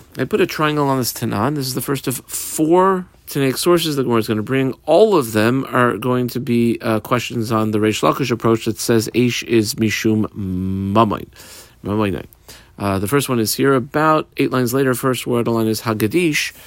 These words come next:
Uh, near the end of the line is a Tashmai. Put a triangle around that Tashma. That'll be the second of four. When you flip the page on the third line, the middle line is Tashmai. Put a triangle around that. That'll be the third,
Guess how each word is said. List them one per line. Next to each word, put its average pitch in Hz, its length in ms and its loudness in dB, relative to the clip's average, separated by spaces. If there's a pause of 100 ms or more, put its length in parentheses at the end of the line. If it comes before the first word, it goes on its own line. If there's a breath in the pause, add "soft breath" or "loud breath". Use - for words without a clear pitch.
(280 loud breath)
Uh, 107 260 4
near 113 160 2
the 120 80 2
end 131 80 2
of - 20 0
the 131 60 2
line 127 120 2
is 117 80 0
a 113 60 0
Tashmai. 120 500 0
Put 123 140 0
a 107 60 0
triangle 104 360 -2
around 101 180 -2
that 101 160 -4
Tashma. 113 400 -4
That'll 110 180 0
be 98 100 -2
the 82 180 -4
second 131 420 0
of 139 200 -4
four. 151 320 2
When 131 140 2
you 107 60 2
flip 127 200 -2
the 120 80 -4
page 123 300 2
on 110 120 0
the 104 80 0
third 131 360 2
line, 127 320 2
the 110 60 2
middle 113 200 2
line 107 220 -2
is 101 100 -6
Tashmai. 131 520 -2
Put 107 120 -2
a 101 60 -2
triangle 107 340 -2
around 101 140 -4
that. 117 180 -4
That'll 107 180 -4
be 92 100 -6
the 85 240 -6 (340 loud breath)
third, 139 640 4